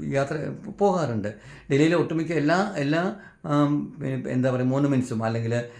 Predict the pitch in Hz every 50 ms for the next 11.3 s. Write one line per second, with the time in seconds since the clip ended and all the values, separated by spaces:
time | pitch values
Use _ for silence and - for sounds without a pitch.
0 | - - _ - 120 123 123 123 117 117 120 123 127 127 131 127 139 139 135 -
1 | 151 139 135 123 - - 120 110 127 123 120 120 117 120 131 131 - 135 123 113
2 | 113 117 - 117 104 110 107 98 98 104 - - - - - - 190 214 226 220
3 | - 196 185 185 196 190 185 180 170 175 175 170 165 165 160 170 170 170 160 156
4 | 160 156 156 151 151 151 156 165 165 156 - - 151 151 151 147 147 147 147 147
5 | 143 143 156 151 147 - 147 135 139 - - - 165 156 143 - 147 139 143 147
6 | 143 131 131 120 120 135 143 143 - - - - - - 185 190 185 190 185 170
7 | 156 147 151 156 170 240 302 - 147 147 151 143 143 139 147 151 147 147 156 147
8 | 151 147 143 135 143 147 156 156 151 143 120 151 156 151 156 151 147 143 143 139
9 | 135 123 123 117 117 120 120 123 123 123 117 110 113 156 202 - - - - -
10 | - 156 156 165 170 185 185 185 180 180 156 151 147 151 156 165 175 175 175 160
11 | 151 156 147 143 135 131